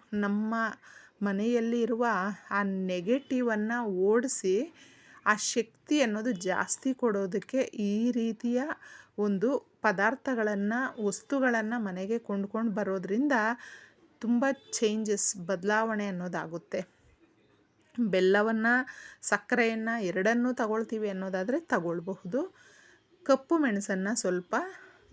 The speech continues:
ಈ ಥರ ತಗೊಂಡ್ ಬಂದು ನೀವು ಏನ್ ಮಾಡ್ಬೇಕು ಇದ್ರಲ್ಲಿ ಅಂದ್ರೆ, ಪಂಚಮಿ ತಿಥಿ ಆಗಿರೋದ್ರಿಂದ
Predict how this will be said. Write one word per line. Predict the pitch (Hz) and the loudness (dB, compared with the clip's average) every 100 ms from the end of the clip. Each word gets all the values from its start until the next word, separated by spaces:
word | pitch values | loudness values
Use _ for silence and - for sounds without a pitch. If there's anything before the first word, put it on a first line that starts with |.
| 269 | -4
ಈ | 226 | -2
ಥರ | 220 208 262 | 0 0 0
ತಗೊಂಡ್ | - 170 202 214 | -2 -2 -2 0
ಬಂದು | 196 190 247 - - | 0 0 -2 -2 -2
ನೀವು | 208 214 202 | 0 0 2
ಏನ್ | 185 202 233 | 2 2 0
ಮಾಡ್ಬೇಕು | 214 190 190 208 | 0 -2 -2 -2
ಇದ್ರಲ್ಲಿ | 196 170 170 175 175 | -2 -2 -4 -2 -6
ಅಂದ್ರೆ, | 170 175 302 262 214 - - - - - - | -6 -4 -2 -2 -4 -10 -20 -20 -20 -6 0
ಪಂಚಮಿ | 214 208 330 339 | 2 4 2 2
ತಿಥಿ | 330 269 - 220 | 0 0 0 0
ಆಗಿರೋದ್ರಿಂದ | 185 180 185 180 170 175 185 | 0 0 0 0 -2 -2 0